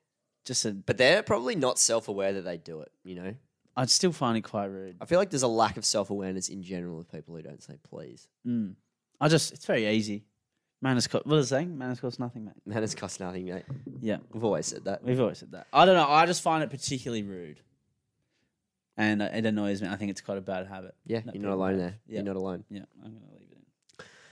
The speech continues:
Speaker 1: in.
Speaker 2: Uh, my number three, again, this is on me. These are all on me. You know, I'm doing a bit of self-reflecting today.
Speaker 1: Yeah.
Speaker 2: And I'm just acknowledging them, that I do them.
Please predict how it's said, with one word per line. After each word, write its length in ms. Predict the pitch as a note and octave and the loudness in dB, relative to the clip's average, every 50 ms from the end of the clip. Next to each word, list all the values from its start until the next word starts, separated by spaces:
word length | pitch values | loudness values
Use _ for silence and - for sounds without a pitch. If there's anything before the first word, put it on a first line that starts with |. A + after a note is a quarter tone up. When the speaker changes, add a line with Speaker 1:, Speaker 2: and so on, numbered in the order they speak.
| - - - _ - | -20 -20 -20 _ 0
Speaker 1:
in. 80 | - A#2 | 6 8
Speaker 2:
Uh, 440 | A#2+ B2+ C3 B2+ B2+ B2+ B2 B2 - - _ _ - | 10 10 10 10 10 8 8 6 4 0 _ _ -4
my 240 | - B2 B2+ C#3 D#3+ | 2 6 6 6 8
number 200 | E3+ E3+ D#3 C#3+ | 6 6 6 4
three, 640 | - - - A#2 A#2 A#2 A2+ G#2 G2 G2+ A2+ B2 - - - | 2 2 2 6 8 8 8 8 6 4 2 -2 -6 -8 -10
again, 580 | - G2+ G2 G2+ A2 G2+ G2 F#2+ F#2 F#2 F#2 G2 - | -12 -10 -2 0 2 2 2 2 0 -4 -8 -10 -8
this 160 | G2 G2 G#2 | -6 -6 -4
is 140 | G#2+ G2 G#2 | -4 -4 -4
on 200 | F#2+ F#2 F2 F2+ | -4 -4 -4 -6
me. 380 | F2+ F2+ F2 F2 E2+ G2+ - _ - _ _ _ _ _ _ _ _ - | -8 -8 -8 -8 -10 -12 -14 _ -20 _ _ _ _ _ _ _ _ 4
These 180 | A#2+ C3+ C#3+ C#3+ | 4 4 6 6
are 120 | A2 G#2 | 4 6
all 180 | G2 F2+ F2+ E2+ | 6 4 4 2
on 120 | D#2+ E2+ | 0 -2
me. 260 | E2 D#2+ C#2+ - - _ _ _ _ _ _ _ _ _ _ _ _ _ _ _ _ _ _ _ _ - | -6 -8 -10 -10 -12 _ _ _ _ _ _ _ _ _ _ _ _ _ _ _ _ _ _ _ _ -4
You 100 | F#2+ F#2 | -2 0
know, 80 | F#2 | 0
I'm 100 | F#2 F#2+ | 0 2
doing 180 | F#2 G2+ G#2+ G#2+ | 2 2 4 4
a 20 | |
bit 80 | G2+ G2 | 4 4
of 60 | G2 | 4
self-reflecting 840 | - - - G#2 F2+ - - F#2 - - - D#2+ E2 - D#2 D#2+ E2 | 4 4 4 4 2 0 -6 -10 -6 -4 -4 -4 -4 -4 -6 -6 -6
today. 340 | - F2+ - - - - A2 | -6 -6 -6 -4 -6 -6 -8
Speaker 1:
Yeah. 160 | A2 A2+ G#2+ G2 F#2 F2+ - - - - _ _ _ - | -6 -6 -6 -6 -8 -10 -16 -20 -20 -20 _ _ _ 0
Speaker 2:
And 80 | - A2+ | 2 4
I'm 60 | A#2+ | 6
just 140 | A#2+ - B2+ | 6 6 4
acknowledging 540 | A#2 A2+ A2 G#2 G2+ G#2 G2+ - G2 G2 | 4 6 6 8 8 8 8 6 2 0
them, 300 | F#2+ F2+ F2 F2 E2+ - _ - | 0 0 0 0 -4 -6 _ 2
that 140 | G2 F#2+ | 4 4
I 100 | F#2 F2+ | 4 4
do 200 | F2 - F2 F2 | 2 2 0 0
them. 220 | E2 E2 D#2+ D#2+ | 0 -2 -4 -8